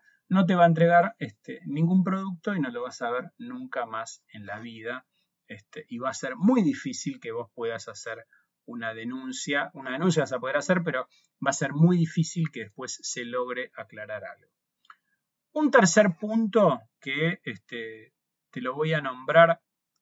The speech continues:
ojo con los adelantos, ¿no? Otra manera de estafar en redes sociales, este, vinculado a lo que te conté antes, es decir, "Mirá, eh, vos tenés que reservar el producto, ¿está bien? Vos tenés que reservar el producto".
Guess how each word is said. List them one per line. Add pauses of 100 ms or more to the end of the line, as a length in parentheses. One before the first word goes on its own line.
ojo
con
los
adelantos,
¿no? (340)
Otra
manera
de
estafar
en
redes
sociales, (300)
este,
vinculado
a
lo
que
te
conté
antes, (380)
es
decir,
"Mirá, (320)
eh,
vos
tenés
que
reservar
el
producto, (400)
¿está
bien?
Vos
tenés
que
reservar
el
producto".